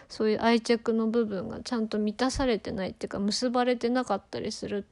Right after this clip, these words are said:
と、やっぱ不安で不安でしょうがなくって、あの、今の自分のままでいいのかなっ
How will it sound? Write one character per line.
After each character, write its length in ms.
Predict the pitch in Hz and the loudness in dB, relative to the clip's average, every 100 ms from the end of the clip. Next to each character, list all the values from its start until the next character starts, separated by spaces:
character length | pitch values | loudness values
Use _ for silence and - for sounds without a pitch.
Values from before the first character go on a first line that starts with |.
| _ | _
と、 380 | 269 262 233 202 | 4 6 4 2
や 80 | 285 | 0
っ 20 | |
ぱ 140 | - | 0
不 180 | 226 277 | 0 4
安 180 | 294 311 | 4 4
で 100 | 311 | 0
不 180 | 294 285 | 2 2
安 180 | 285 | 4
で 100 | 277 | 2
し 120 | 269 277 | 2 2
ょ 140 | 269 | 2
う 40 | |
が 100 | 254 | 2
な 160 | 262 269 | 2 2
く 180 | 254 190 | 2 -4
っ 40 | - _ | -4 _
て、 560 | - 202 208 208 202 180 - - - - - - - - - | -4 0 4 6 6 4 -2 -20 -20 -20 -18 -18 -18 -20 -10
あ 160 | - 226 | 0 2
の、 100 | 220 | 4
今 260 | 269 262 | 6 6
の 220 | 220 208 196 | 6 4 2
自 160 | 202 | 0
分 200 | 202 208 | 2 2
の 60 | 208 | 4
ま 140 | 208 | 6
ま 180 | 226 233 | 6 6
で 80 | 208 | 6
い 120 | 247 | 6
い 40 | |
の 140 | 240 196 | 6 4
か 160 | - | 2
な 180 | 202 214 | 4 4
っ 80 | 220 | 2